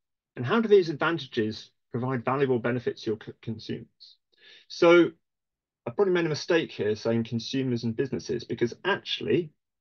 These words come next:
many businesses think in a very personal way, especially when they're choosing services.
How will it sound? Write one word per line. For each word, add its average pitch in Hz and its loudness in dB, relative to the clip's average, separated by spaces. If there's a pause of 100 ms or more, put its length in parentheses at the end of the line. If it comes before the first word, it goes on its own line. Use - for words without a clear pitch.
(420)
many 196 8
businesses - 0 (200)
think 151 0
in 151 0
a 135 2
very 151 4
personal 135 -2
way, 127 -2
especially 147 -6
when 135 0
they're 123 4
choosing 113 0
services. - -4